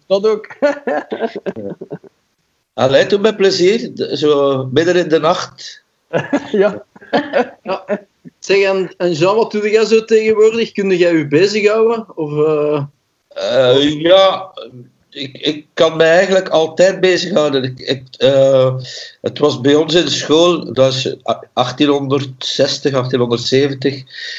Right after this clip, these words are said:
Speaker 2: eh, was het verboden van u te vervelen. Dat, dat was voor, dat was voor dommerikken. En ik was daar niet bij, bij de dommerikken.
Speaker 1: <laughs>
Speaker 2: Ehm, dus ik, ik verveelde mij nooit.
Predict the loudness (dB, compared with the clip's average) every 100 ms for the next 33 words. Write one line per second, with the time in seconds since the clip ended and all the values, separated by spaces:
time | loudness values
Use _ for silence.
0 | -16 -18 _ 2 4 4 4 2 2 0
1 | 0 0 -4 0 -2 2 2 2 2 2
2 | 2 0 -2 -2 0 0 2 -2 -6 -16
3 | _ _ -2 -2 0 0 0 0 -2 -2
4 | -2 -4 -8 -2 0 0 -2 0 0 2
5 | 0 0 -4 -8 -20 -20 -20 -20 -20 -20
6 | -20 _ 0 0 0 -2 -6 -10 _ -6
7 | 0 0 2 2 2 0 0 2 2 -2
8 | -6 -4 -4 -2 -2 0 -2 -4 -8 _
9 | _ _ -12 -10 -12 -14 -8 -6 -4 -6
10 | -6 -8 -10 -10 -12 -6 -2 0 2 2
11 | 0 0 -2 -8 -12 -18 -6 -2 -2 -4
12 | -4 -2 0 0 2 2 2 2 4 2
13 | 2 2 2 0 -4 -18